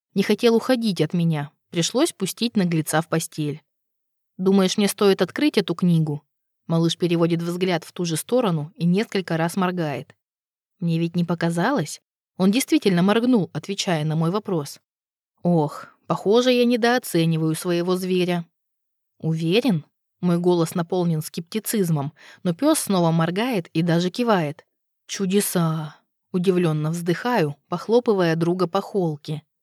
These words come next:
«Ты удивительное создание, просто чудо из чудес!» Малыш обиженно фыркает и смотрит на меня с немым укором, как бы говоря: «А ты сомневалась? Ладно, прости, но раз ты не против,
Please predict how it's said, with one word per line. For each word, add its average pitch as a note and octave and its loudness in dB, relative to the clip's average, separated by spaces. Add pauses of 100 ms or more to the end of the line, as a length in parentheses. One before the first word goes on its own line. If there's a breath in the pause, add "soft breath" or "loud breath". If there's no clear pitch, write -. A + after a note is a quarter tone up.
(320)
«Ты F#3 0
удивительное G3 2
создание, F3+ 0 (180)
просто A#3+ -2
чудо A3+ -2
из D#3+ -2
чудес!» F#3 -6 (500)
Малыш F3+ 2
обиженно F3 0
фыркает E3+ -4
и E3 -6
смотрит E3+ -2
на E3+ 0
меня G3+ 0
с - -10
немым F3 2
укором, D3+ 0 (320 soft breath)
как E3+ -2
бы E3+ 2
говоря: F3 -2 (400)
«А F3+ -4
ты F#3 -2
сомневалась? F#3 0 (540)
Ладно, F3 0
прости, F#3+ -2 (240 soft breath)
но F#3+ 2
раз F#3 0
ты G#3 -2
не G3+ 4
против, C#4+ -2